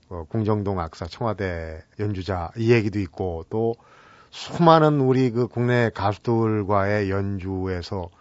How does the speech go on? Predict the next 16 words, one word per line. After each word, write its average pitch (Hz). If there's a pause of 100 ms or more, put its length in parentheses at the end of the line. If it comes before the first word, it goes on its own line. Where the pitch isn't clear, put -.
(280)
얽힌 104
에피소드 98
있고 90 (380)
들을 127
얘기가 127
너무 110
많은데 101 (380)
아쉬워서 101
여기서 95
끝내기가 92 (300)
좀 101
그런 104
것 95
같습니다. 95
내일 127
하루 135